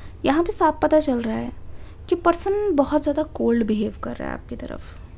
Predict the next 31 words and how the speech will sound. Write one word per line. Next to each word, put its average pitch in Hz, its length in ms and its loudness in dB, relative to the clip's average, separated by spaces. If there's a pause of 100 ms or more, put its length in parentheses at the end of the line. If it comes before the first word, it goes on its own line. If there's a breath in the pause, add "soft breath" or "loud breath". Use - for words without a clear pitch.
(120)
है 226 80 2
ना? 247 120 2 (680 loud breath)
ये - 120 -10
पर्सन 359 400 -2
बिल्कुल 381 280 -2
ऐसा 359 260 -2
लग 294 180 0
रहा 262 120 0
है 269 100 -2
कि 277 380 -4 (800)
अब 247 260 -4 (100)
इस 226 160 -8
रिश्ते 233 260 -8
में 254 140 0
कुछ 220 300 -8
नहीं 247 100 0
होने 233 180 -2
वाला, 233 320 -8 (640 loud breath)
इस 247 180 -6
रिश्ते 247 280 -2
की 247 160 -4
एनर्जी 226 320 0
कुछ - 320 -6
भी 233 100 0
नहीं 208 220 2
है, 214 140 -4 (640 loud breath)
इस - 160 -6
रिश्ते 233 300 -2
में 233 120 2 (100)
कोई 240 340 2
ग्रोथ 208 320 4